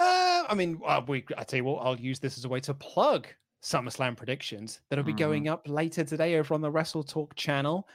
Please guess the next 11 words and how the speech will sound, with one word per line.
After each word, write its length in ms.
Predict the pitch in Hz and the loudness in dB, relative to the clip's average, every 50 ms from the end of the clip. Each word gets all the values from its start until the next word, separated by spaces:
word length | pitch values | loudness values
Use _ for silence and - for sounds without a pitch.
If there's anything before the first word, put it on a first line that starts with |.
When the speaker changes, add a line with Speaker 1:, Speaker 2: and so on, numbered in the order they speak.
| - _ - | -20 _ 0
Speaker 1:
Um, 360 | 139 139 139 135 135 139 135 | 4 4 4 4 4 2 0
and 100 | 117 123 | -2 -4
we'll 120 | 139 139 | -4 -2
be 80 | 135 139 | -2 -2
doing 160 | 135 135 131 | -2 -2 -2
the 80 | 127 123 | -2 -6
SummerSlam 560 | - - 156 156 139 - - 139 131 127 127 | -4 -4 -4 -4 -4 -4 -2 -2 -2 -2 -4
live 360 | 123 127 127 139 143 147 139 | -4 0 2 2 2 2 2
streams. 400 | 139 - - 123 120 139 147 139 | -2 -8 -10 -8 -8 -8 -8 -8
It'll 200 | 147 - - 123 - | -10 -12 -12 -10 -4
be 440 | - 139 135 135 131 131 131 117 107 | -2 -2 -2 -2 -2 -4 -6 -8 -10